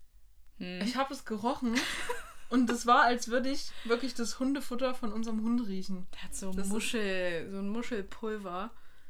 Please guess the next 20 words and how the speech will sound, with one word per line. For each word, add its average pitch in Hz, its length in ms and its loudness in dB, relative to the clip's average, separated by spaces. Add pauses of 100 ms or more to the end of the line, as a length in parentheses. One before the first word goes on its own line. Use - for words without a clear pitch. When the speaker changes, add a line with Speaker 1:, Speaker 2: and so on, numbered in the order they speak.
(260)
Speaker 1:
Oh. 208 400 -2
Speaker 2:
Ja, 202 240 4
das 240 120 4
Speaker 1:
Uah. 277 180 8
Speaker 2:
ist 202 100 6
so 208 140 2
für - 280 -4
Gelenke, 185 760 -2
Gelenkgesundheit 190 760 -4
und 185 80 -4
so, 180 60 -4
keine 185 240 0
Ahnung, 185 140 0
ob 175 100 -2
was 180 160 -4
bringt, 254 260 -4
aber 180 220 -2
auf 190 100 0
jeden 220 180 6
Fall, 214 320 4